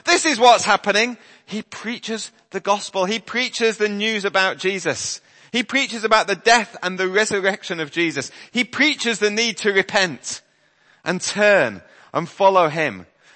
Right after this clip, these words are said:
And three thousand people repent on that day. It's the start of the church, the start of the new church. He was there. He was the one preaching.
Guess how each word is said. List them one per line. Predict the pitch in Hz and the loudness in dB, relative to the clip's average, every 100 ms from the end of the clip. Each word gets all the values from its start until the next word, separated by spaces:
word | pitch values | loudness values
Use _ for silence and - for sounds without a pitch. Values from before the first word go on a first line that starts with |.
| - | -14
And | 170 | -12
three | - - 196 240 269 262 | -12 -14 -4 -2 0 -2
thousand | 233 - - 202 226 220 214 175 | -6 -12 -10 -8 -8 -6 -8 -8
people | 180 196 - 151 | -6 -6 -4 -2
repent | 139 131 160 156 | -2 -2 -4 -4
on | 127 139 | -6 -4
that | 135 - | -4 0
day. | 139 117 90 - - | 0 0 -4 -14 -20
It's | 170 143 | -14 -8
the | 196 | -4
start | - - - 208 214 220 | -4 -2 2 6 6 4
of | 180 | -4
the | 185 | -6
church, | - 185 170 110 - - - _ _ _ | 0 2 2 0 -6 -12 -12 _ _ _
the | 175 | -10
start | - - 214 233 226 | -8 -4 0 0 0
of | 214 | -2
the | 185 | -4
new | 190 190 196 | -6 -6 -4
church. | 214 196 151 | 4 4 4
He | 262 294 | -2 -2
was | 294 202 | -4 0
there. | 226 320 311 117 - _ _ _ | 2 4 2 -2 -6 _ _ _
He | 254 311 | 0 2
was | 320 262 | 2 2
the | 247 | 2
one | 240 262 247 | 4 2 0
preaching. | 254 277 - 185 | -4 -4 -6 -8